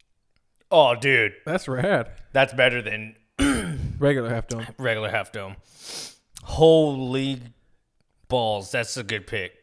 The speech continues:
Speaker 2: Not what I expected, but really good.
Speaker 1: Yeah.
Speaker 2: I like this.
Speaker 1: Wow.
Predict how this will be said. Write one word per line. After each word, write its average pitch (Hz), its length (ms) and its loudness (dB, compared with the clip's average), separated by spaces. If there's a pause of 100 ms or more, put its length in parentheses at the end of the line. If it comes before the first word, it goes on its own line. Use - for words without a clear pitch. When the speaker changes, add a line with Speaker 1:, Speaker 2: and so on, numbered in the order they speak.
(280)
Speaker 2:
Not 143 420 0
what 156 160 0
I 147 180 6
expected, 143 680 -4 (880)
but 131 480 0 (640)
really 113 400 -4
good. 95 240 -10 (180)
Speaker 1:
Yeah. 101 280 -2 (760)
Speaker 2:
I 135 60 -4
like 107 220 -4
this. - 160 -18 (720)
Speaker 1:
Wow. 104 300 -2